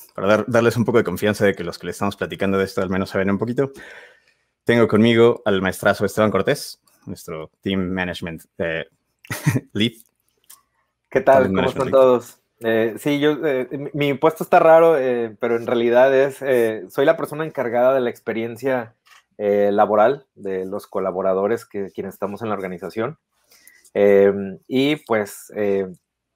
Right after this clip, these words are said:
Speaker 2: de lo que yo vengo a aportar y complementar ahorita con Arturo es, eh, sobre un tema que estamos, eh, abordando ahorita, es la confianza, y más al ratito van a, eh, voy a intervenir un poquito más. Primero dejo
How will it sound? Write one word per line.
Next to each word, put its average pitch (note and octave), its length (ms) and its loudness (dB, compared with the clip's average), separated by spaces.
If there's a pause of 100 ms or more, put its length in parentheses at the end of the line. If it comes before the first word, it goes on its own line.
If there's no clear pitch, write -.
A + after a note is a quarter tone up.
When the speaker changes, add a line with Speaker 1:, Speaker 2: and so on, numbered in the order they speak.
(240)
Speaker 2:
de A#2 160 0
lo A2 180 4
que G#2 560 4
yo A2+ 100 2
vengo B2 200 4
a C#3 40 4
aportar B2+ 400 2
y B2+ 200 -2
complementar A2+ 600 0
ahorita A#2 240 0
con C3 120 -2
Arturo C#3 500 0 (460)
es, G#2+ 360 -2
eh, G#2+ 600 0
sobre G#2+ 320 -2
un A#2 140 -4
tema B2 300 0
que A2 100 -10
estamos, A#2 800 -4
eh, G2+ 580 -2
abordando A2 560 2
ahorita, B2+ 300 2
es B2+ 60 -4
la C3 140 0
confianza, C#3 720 0 (100)
y B2 120 0
más A#2+ 280 -2
al D3 100 2
ratito C3+ 380 -2
van C3 180 2
a, B2+ 280 -2 (200)
eh, G#2 280 0 (380)
voy A#2+ 120 6
a D3+ 60 2
intervenir B2+ 340 2
un C3+ 100 0
poquito B2+ 300 -2
más. C#3 220 0
Primero A2+ 340 0
dejo A#2+ 500 4